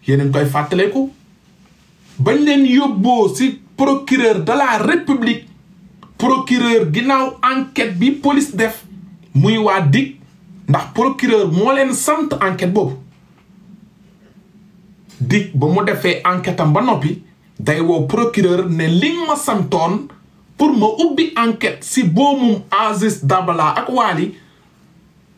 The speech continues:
pare naa sama enquête. Kii ak kii ak kii daal la ñuy jàpp ne que ñoo def ñaawteef bi. Procureur yi dañ koy jox dossier yooyu yëpp mu téye.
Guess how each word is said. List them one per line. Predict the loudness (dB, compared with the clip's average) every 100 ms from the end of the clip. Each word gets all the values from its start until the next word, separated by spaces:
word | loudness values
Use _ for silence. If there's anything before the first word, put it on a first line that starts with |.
| -2
pare | 0 0
naa | -2
sama | -2 -4 -2
enquête. | -4 -4 -8 -12 _ _ -20 -18
Kii | 0 2 2
ak | -2 -4
kii | 0 0 0
ak | -6 -6
kii | -4 -2
daal | -2 -4 -10 -20 -4
la | 0 2
ñuy | 2 2 0 -2
jàpp | -2 -2 -4 -2 0
ne | 0
que | 0 -4 -4 -16 _ _ _ _ _ _ _ _ _ _ 0
ñoo | 2 2
def | 0 -2
ñaawteef | 0 0 0 -2 0
bi. | 0 0 -8 -20 _ _ _ _ _ _ _ _ _ _ _ _ _ _ _ _ -4
Procureur | 2 2 2 2 4 2
yi | 0 -6 -4
dañ | 2 4
koy | 4 0
jox | -2 0
dossier | 0 0 0 2
yooyu | 2 2
yëpp | 0 0
mu | 0
téye. | 0 0